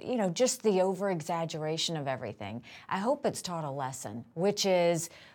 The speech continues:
look, we all wanna keep people safe. We all wanna do our part. But there is a role that government has, and there's a role that government doesn't. And the idea that, that small businesses, um, that we lost thousands of them through this,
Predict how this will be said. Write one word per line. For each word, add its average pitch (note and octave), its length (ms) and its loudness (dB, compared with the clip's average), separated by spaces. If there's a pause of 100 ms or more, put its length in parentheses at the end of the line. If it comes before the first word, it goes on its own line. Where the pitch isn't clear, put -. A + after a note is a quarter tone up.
look, E3 280 0
we G#3 280 4
all F#3 240 4
wanna E3 200 -2
keep D#3+ 260 -4
people D3+ 280 -8
safe. C3+ 380 -6
We F#3+ 160 2
all F3 180 4
wanna E3+ 240 -2
do D3+ 200 -4
our C#3+ 160 -4
part. C#3 380 -8 (460)
But F#3 220 0
there F#3+ 180 4
is A#3+ 220 2
a E3+ 80 2
role D#3+ 560 0
that - 180 -4
government D#3 400 -2
has, E3 380 -4
and F#3+ 100 2
there's D#3+ 200 -2
a E3 40 -6
role D#3+ 220 -4
that D3+ 120 -4
government C#3 440 -6
doesn't. A2 480 -10
And F#3 180 -2
the F3 120 -2
idea F#3 440 0
that, - 160 -2 (300)
that F3+ 180 -2
small F#3 320 -2
businesses, D#3+ 720 -4 (380)
um, D#3+ 360 -2
that E3+ 160 0
we G3 100 4
lost D#3+ 460 -4
thousands E3 580 -2
of - 160 -4
them C3+ 240 -10 (180)
through D#3 260 -4
this, A#2+ 280 -6